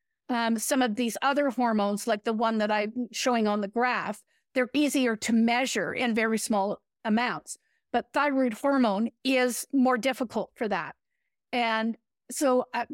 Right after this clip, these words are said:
what I had proposed is that what we need, um, is something like, um, uh, an insulin pump,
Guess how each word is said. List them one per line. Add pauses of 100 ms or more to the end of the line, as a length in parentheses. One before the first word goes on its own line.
(300)
what
I
had
proposed
is
that
what
we
need, (540)
um, (280)
is
something
like, (100)
um, (960)
uh, (260)
an
insulin
pump,